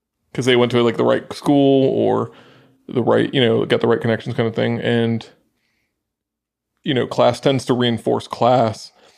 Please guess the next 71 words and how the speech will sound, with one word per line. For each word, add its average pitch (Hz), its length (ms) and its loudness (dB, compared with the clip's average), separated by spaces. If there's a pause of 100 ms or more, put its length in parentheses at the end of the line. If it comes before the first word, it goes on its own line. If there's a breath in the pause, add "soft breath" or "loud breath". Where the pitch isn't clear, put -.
(200 loud breath)
And 127 200 0
so 123 340 2
I 120 100 2
don't 202 140 0
get 175 100 2
excited 131 280 -2
when 135 100 -2
somebody's 143 200 -2
like, 135 100 0
"I 165 40 0
got 208 120 0
a 202 60 -2
book 202 280 -4
deal. 180 220 0
I 139 80 -2
got 185 180 -4
the, 180 80 -6
I 185 80 -2
got, 185 180 -4
I 190 80 2
made 202 240 0
it. 170 60 2
I 147 100 0
made, 175 120 0
got 185 140 0
the - 60 -8
book 196 140 -4
deal." 147 160 0
I'm 139 80 -2
like, 143 260 0
"Yeah, 185 160 0
but 160 120 -4
your 170 100 0
dad's 147 320 -2
rich." 139 400 -4 (1000 soft breath)
I, 147 100 -2
I, 160 320 0
I 190 40 4
don't 202 220 4
get 208 80 4
excited 180 320 2
about 131 140 2
that - 120 -4
shit - 100 -10
'cause 170 120 -2
that's 147 180 0
the 143 140 -4
story 147 380 0
more 127 220 0
often 123 200 -8
than 143 60 -4
not. 147 180 -2 (300 loud breath)
And 151 140 -4
so 170 140 2
when 165 180 2
this 208 160 0
book 196 320 0
comes 143 220 -2
out, 127 360 2
and 127 140 -4
I, 135 100 0
and 135 200 0
I'm 131 200 -2
kinda 143 220 0
jaded 120 400 -2
at 113 80 -6
this 117 120 -10
point 123 180 -2
after, 123 160 -6
like, 131 160 -2
s-, - 420 -20